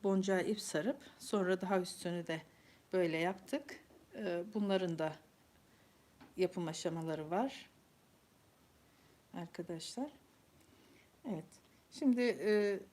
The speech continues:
tekrardan şöyle buna da si-, böyle sprey sıkıyoruz. Spreyden sonra şöyle simleme işlemi yapıyoruz.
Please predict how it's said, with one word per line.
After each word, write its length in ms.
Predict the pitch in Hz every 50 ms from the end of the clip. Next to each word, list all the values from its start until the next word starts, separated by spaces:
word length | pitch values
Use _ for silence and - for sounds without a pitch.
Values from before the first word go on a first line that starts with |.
| - -
tekrardan 600 | - 247 233 - - 226 220 202 208 208 214 208
şöyle 460 | 208 - 214 196 185 202 208 214 208 - - - - - - - - - - - _ _ - _ _ _ _ _ - - - - - - - - - - - -
buna 240 | 214 208 196 185
da 80 | 196 180
si-, 220 | 180 - - - - - - - - - - - - -
böyle 200 | 208 190 180 185
sprey 500 | 185 - 208 196 - - 185 180 180 214 - - - - - - - -
sıkıyoruz. 720 | - - 190 196 - - 185 170 170 165 170 175 208 262 254 - - - - - - - - - - - - - - - - - - - - - - - - - - - - - - - - - - - - - - - - - - - - - - - - - - - - - - - - - - - - - - - - - - - - - - - - - - - - - -
Spreyden 560 | - - - 214 - - 190 180 185 175 175
sonra 580 | 175 170 - - 208 190 170 165 160 180 233 247
şöyle 520 | - - - 208 180 165 165 170 208 262
simleme 640 | 262 - - - - 202 185 175 175 170 170 165 151
işlemi 480 | - 165 - - - 180 170 170 160 156
yapıyoruz. 560 | 165 160 165 - - 160 151 196 285 320 -